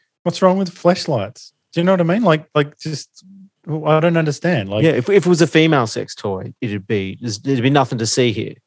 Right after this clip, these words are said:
Speaker 1: it'd be like, "Oh, yeah, move on." But it's fleshlight. It's like, "Oh, now it's disgusting." <laughs>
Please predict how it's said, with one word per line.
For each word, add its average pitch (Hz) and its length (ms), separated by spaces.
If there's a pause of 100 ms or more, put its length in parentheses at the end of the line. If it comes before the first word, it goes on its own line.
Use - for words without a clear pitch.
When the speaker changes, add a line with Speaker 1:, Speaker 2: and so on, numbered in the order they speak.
(140)
Speaker 1:
it'd 117 160
be 113 60
like, 107 220
"Oh, 123 160
yeah, 104 180
move 113 260
on." 104 280
But 113 120
it's - 120
fleshlight. 120 400
It's 110 100
like, 104 160
"Oh, 98 160
now 113 380
it's - 180
disgusting." - 560
<laughs> - 60